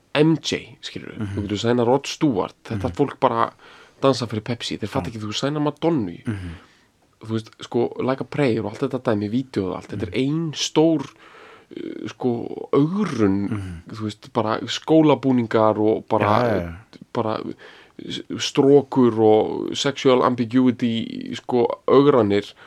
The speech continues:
Speaker 1: og allt með einhverjum krossum og allt beint gegn páfanum, sko.
Speaker 2: Mhm.
Speaker 1: Þetta er, sko, beint allt gegn Vatikaninu,
Speaker 2: Mhm.
Speaker 1: sko. Þeir fatta ekki að þeir eru með hérna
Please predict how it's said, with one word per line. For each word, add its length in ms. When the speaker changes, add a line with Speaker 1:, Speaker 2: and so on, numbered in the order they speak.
Speaker 1:
og 140
allt 200
með 120
einhverjum 220
krossum 720
og 320
allt 240
beint 220
gegn 240
páfanum, 440
sko. 120
Speaker 2:
Mhm. 240
Speaker 1:
Þetta 100
er, 60
sko, 220
beint 180
allt 200
gegn 400
Vatikaninu, 760
Speaker 2:
Mhm. 100
Speaker 1:
sko. 200
Þeir 80
fatta 200
ekki 100
að 80
þeir 40
eru 380
með 300
hérna 400